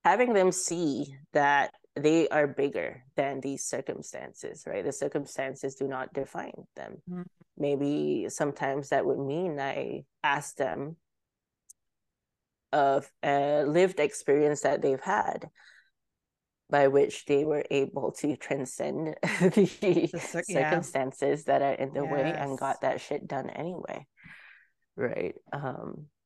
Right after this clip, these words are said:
Speaker 1: essentially giving them the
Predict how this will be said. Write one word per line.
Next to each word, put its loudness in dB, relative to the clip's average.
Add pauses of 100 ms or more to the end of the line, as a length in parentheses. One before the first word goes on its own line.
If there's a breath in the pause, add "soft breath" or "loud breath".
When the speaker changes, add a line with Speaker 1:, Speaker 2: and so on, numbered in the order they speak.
(460)
Speaker 1:
essentially -2
giving 0
them -2 (680)
the -6